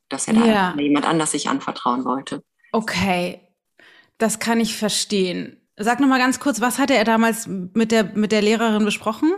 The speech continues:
Speaker 1: Ja gut, das, äh, habe ich ja nicht im Detail. Das sind ja quasi, ne, die, die haben ja eine Schweigepflicht, er vertraut sich da ja an. Aber es ging, also ich, ja, er hat ja auf jeden Fall auch von der Wohnsituation erzählt und wie wir ge-, ge-, gelebt
Speaker 2: Das
Speaker 1: haben.
Speaker 2: hat
Speaker 1: Und
Speaker 2: er
Speaker 1: das
Speaker 2: dir
Speaker 1: ist nicht
Speaker 2: erzählt oder sie dir?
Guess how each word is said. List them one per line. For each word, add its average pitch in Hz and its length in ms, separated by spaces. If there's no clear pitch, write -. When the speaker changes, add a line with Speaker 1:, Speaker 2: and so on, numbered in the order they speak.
Speaker 1:
Ja 151 180
gut, 180 200
das, 160 140
äh, 151 320
habe 170 240
ich 175 80
ja 160 140
nicht 160 180
im 165 120
Detail. 165 340
Das 147 260
sind 170 160
ja 151 100
quasi, 143 320
ne, 185 280
die, 165 160
die 165 100
haben 165 140
ja 151 80
eine 147 100
Schweigepflicht, 156 540
er 156 80
vertraut - 340
sich - 100
da 147 120
ja 147 180
an. 170 240
Aber 160 320
es - 120
ging, 170 460
also 147 160
ich, 143 120
ja, 147 120
er 147 200
hat 165 120
ja 233 100
auf - 60
jeden 147 180
Fall 143 160
auch 143 80
von 151 140
der 139 120
Wohnsituation 147 600
erzählt 135 400
und - 120
wie 143 120
wir 131 180
ge-, - 160
ge-, - 200
gelebt 160 320
Speaker 2:
Das 185 100
Speaker 1:
haben. 233 80
Speaker 2:
hat 247 80
Speaker 1:
Und 277 80
Speaker 2:
er 233 120
Speaker 1:
das 247 60
Speaker 2:
dir 262 80
Speaker 1:
ist 285 80
nicht 160 120
Speaker 2:
erzählt 320 180
oder 240 200
sie 202 240
dir? 170 400